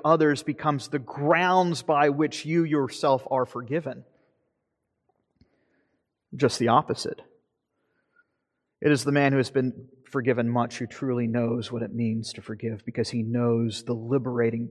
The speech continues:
power that comes in the forgiveness of sins. That's why the shorter catechism, which we confessed earlier, speaks of being enabled from the heart to forgive others.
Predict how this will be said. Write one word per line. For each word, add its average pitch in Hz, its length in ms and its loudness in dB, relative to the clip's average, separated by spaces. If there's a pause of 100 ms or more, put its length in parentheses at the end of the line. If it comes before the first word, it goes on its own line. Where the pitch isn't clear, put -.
power 123 600 0 (320)
that - 240 -8
comes 131 580 -2
in 131 140 -6
the 117 40 -4
forgiveness 127 960 -4
of 123 160 -8
sins. - 640 -8 (1400)
That's - 100 -20
why 180 80 8
the 156 80 8
shorter 170 280 2
catechism, 185 540 4
which 151 160 -6
we 170 80 0
confessed 151 460 -2
earlier, 160 320 2
speaks - 380 -4
of 143 80 -6
being 151 180 0
enabled 151 680 2 (200)
from 151 240 0
the 139 60 -2
heart - 560 -4
to - 60 -20
forgive 123 360 -6
others. - 500 -10